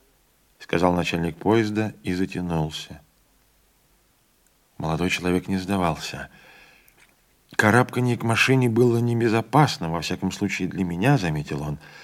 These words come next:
«Зачем вы меня сюда привели?» «Он сам этого не знает», — ответил Келлер. «Просто он хотел выиграть время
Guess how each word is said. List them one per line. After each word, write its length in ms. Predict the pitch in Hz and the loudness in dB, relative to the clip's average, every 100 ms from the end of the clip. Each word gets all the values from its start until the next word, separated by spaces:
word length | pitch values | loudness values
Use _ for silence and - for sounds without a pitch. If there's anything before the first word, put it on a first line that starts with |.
| - _ _ _ _ | -20 _ _ _ _
«Зачем 460 | 82 98 - 185 98 | 2 4 6 6 6
вы 180 | 82 78 | 2 0
меня 240 | 87 82 | 0 -2
сюда 220 | - 95 | -2 -4
привели?» 500 | - 110 143 87 - _ _ _ _ _ _ _ _ _ _ _ _ _ _ _ _ _ _ _ | -2 0 0 0 -6 _ _ _ _ _ _ _ _ _ _ _ _ _ _ _ _ _ _ _
«Он 180 | 90 92 | 0 2
сам 260 | - 101 92 | 4 4 2
этого 220 | 85 85 | -2 -4
не 160 | 87 | -2
знает», — 460 | 82 87 90 85 80 | -2 2 4 4 2
ответил 360 | 78 82 80 80 | -2 -2 -2 -4
Келлер. 520 | - 85 80 78 - - - - - | 2 4 4 0 -4 -18 -20 -8 4
«Просто 320 | 117 135 101 | 4 6 2
он 80 | 95 | 0
хотел 360 | 87 82 90 | -2 0 0
выиграть 460 | 82 90 82 82 - | 6 6 6 2 0
время 560 | 78 87 104 98 95 | 0 2 4 2 0